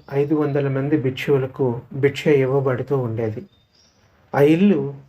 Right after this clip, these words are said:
ఎప్పుడూ కాషాయ రంగుతో కలకలలాడుతూ ఉండేది. ఆ ఇంటి గాలి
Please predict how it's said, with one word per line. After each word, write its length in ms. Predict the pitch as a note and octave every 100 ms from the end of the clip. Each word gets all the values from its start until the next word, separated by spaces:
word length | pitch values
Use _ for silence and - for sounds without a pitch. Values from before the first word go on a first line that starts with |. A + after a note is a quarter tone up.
| _ -
ఎప్పుడూ 480 | C#3 C#3 F3 D3+ C#3
కాషాయ 520 | C#3 C3+ B2+ - D3+
రంగుతో 420 | C#3 C3+ C3 C#3+
కలకలలాడుతూ 920 | C#3 C3 C3+ C3+ C3+ C3 A#2+ A2+ A#2 B2+
ఉండేది. 400 | A#2 A#2 G#2 G#2 _ _ _ _ _ - - - - -
ఆ 40 | C3
ఇంటి 380 | C#3 D3+ F#3 D#3+
గాలి 440 | C#3+ C3+ A#2+ A#2+